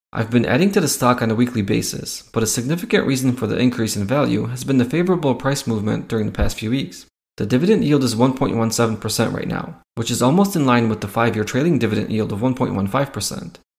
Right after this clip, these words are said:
However, my price to free cash flow screener still suggests the stock is a good investment. I'll likely add some more capital in the near future,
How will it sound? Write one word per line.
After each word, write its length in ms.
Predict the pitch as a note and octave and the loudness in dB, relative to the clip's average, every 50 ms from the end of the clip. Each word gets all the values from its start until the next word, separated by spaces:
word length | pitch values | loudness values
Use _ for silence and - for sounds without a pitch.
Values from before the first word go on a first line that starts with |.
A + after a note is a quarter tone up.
| _ _ _ - | _ _ _ -4
However, 340 | - A#2 B2+ D3+ E3+ G3+ F#3+ | 0 2 2 4 2 2 2
my 160 | D#3+ C#3 C3 | 2 2 0
price 280 | - - D3 D3+ D3 - | 0 0 -2 -2 -2 -4
to 40 | E3 | -4
free 160 | D3 - C3+ | -2 0 0
cash 280 | A#2+ - B2+ C3+ C3+ - | 2 2 0 0 0 0
flow 100 | B2 G#2+ | -2 -2
screener 420 | - - - A2+ G#2 G2+ G2+ G#2 | -2 -2 -2 -2 -2 -2 -2 -2
still 180 | - - E3+ E3+ | -2 0 0 0
suggests 380 | F3 G3 E3+ D3 D3+ D3 D3 | 0 0 -2 -2 -2 -2 -4
the 60 | - B2 | -4 -6
stock 320 | - - B2 A#2 A2+ - | -4 -2 -2 -2 -2 -4
is 80 | A2 A2 | -4 -4
a 60 | G#2 | -2
good 140 | G#2 G#2+ G2 | -2 0 0
investment. 580 | G2 G2+ B2 B2+ - - - - - - - - _ - - - _ _ - | 0 0 0 0 -2 -4 -8 -8 -8 -10 -14 -20 _ -20 -20 -20 _ _ -8
I'll 160 | - - A#2 | -4 0 2
likely 360 | G#2+ A2+ C3+ D3 - A3 F#3 D#3+ | 2 2 2 2 2 2 2 2
add 140 | C#3 C3 | 2 0
some 160 | - - C3+ B2 | 0 0 2 2
more 160 | A2+ A2+ G#2+ | 2 2 0
capital 400 | - - B2 A#2+ - - A2 G#2+ | 0 2 0 2 2 0 0 2
in 60 | G#2 | 2
the 80 | G2+ G2+ | 2 2
near 160 | G2+ G2+ G2 | 0 -2 -2
future, 520 | - D3 D3 C#3+ - A#2 A#2 B2 - A#2+ | 0 -2 -2 -2 -2 -6 -8 -8 -10 -14